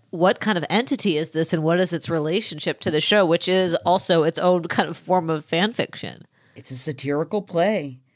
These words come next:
Speaker 2: by him centered around the characters from Archie Comics, reimagining them as adults in Riverdale. It's an extended version of the play Roberto previously wrote in grad school,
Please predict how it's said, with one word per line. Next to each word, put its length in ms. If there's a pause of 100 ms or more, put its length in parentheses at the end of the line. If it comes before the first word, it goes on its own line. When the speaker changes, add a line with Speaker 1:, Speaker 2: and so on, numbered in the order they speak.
(220)
Speaker 2:
by 180
him 160
centered 380
around 160
the 80
characters 440
from 180
Archie 280
Comics, 420
reimagining 560
them 120
as 100
adults 360
in 80
Riverdale. 560 (380)
It's 140
an 100
extended 600
version 340
of 120
the 80
play 240
Roberto 480
previously 540
wrote 280
in 180
grad 340
school, 460